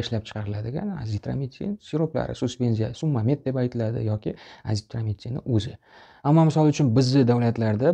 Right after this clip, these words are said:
bizni yurtlarda ishlab chiqarilib turgan bo'lishi mumkin. Lekin ulardagi yozilgan qadoqdagi nomlar bilan registratsiyadan, ro'yxatdan butun jahon tibbiyot tizimidan isbotdan o'tmaganda, shu tamoyillari ham bor. Antibiotikka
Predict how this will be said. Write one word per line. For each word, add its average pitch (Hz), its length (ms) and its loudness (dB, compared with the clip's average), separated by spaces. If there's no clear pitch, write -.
bizni 107 260 2
yurtlarda 107 440 2
ishlab 131 240 2
chiqarilib 123 300 2
turgan 127 280 0
bo'lishi 123 240 0
mumkin. 151 260 -2
Lekin 135 200 2
ulardagi 135 520 4
yozilgan 123 380 0
qadoqdagi 117 500 -2
nomlar 110 380 0
bilan 180 180 -4
registratsiyadan, 123 680 0
ro'yxatdan 117 520 -2
butun 113 200 0
jahon 117 360 2
tibbiyot 113 360 0
tizimidan 110 420 -4
isbotdan 113 420 -8
o'tmaganda, 110 540 -4
shu - 140 -6
tamoyillari 104 560 0
ham 135 140 -4
bor. 120 100 -6
Antibiotikka 143 640 2